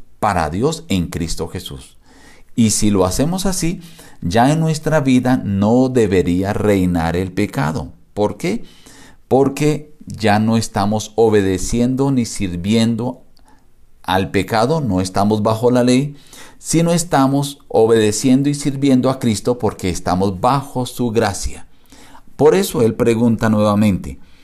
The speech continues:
"¿Pecaremos porque no estamos bajo la ley, sino bajo la gracia?".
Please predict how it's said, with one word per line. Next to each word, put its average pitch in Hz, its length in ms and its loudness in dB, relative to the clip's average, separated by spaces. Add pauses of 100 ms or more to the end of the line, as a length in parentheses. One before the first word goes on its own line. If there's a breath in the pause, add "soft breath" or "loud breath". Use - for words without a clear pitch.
(1120 soft breath)
"¿Pecaremos 110 680 2
porque 107 380 0
no 90 120 0
estamos 110 460 2
bajo 104 280 2
la 95 120 4
ley, 98 260 2
sino 101 320 -2
bajo 92 260 0
la 92 120 2
gracia?". 120 480 -2